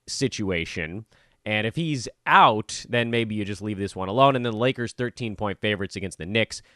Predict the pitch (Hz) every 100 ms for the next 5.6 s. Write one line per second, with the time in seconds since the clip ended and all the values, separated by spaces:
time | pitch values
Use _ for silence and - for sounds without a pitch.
0 | - 107 92 151 143 110 98 101 98 92
1 | - 98 - 92 87 87 85 98 95 90
2 | 98 92 90 80 98 107 113 107 98 _
3 | 90 - 95 92 87 127 131 135 143 185
4 | 143 _ _ - 92 101 117 120 123 -
5 | 147 135 170 165 147